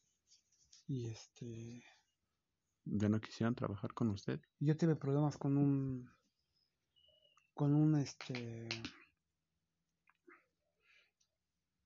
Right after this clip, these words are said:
Speaker 1: pues no sé qué, era como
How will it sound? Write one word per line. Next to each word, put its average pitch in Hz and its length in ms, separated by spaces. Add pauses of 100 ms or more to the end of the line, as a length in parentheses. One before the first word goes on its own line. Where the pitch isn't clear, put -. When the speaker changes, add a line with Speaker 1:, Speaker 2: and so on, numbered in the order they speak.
(840)
Speaker 1:
pues 165 140
no 196 160
sé 202 220
qué, 185 640
era 190 120
como 123 560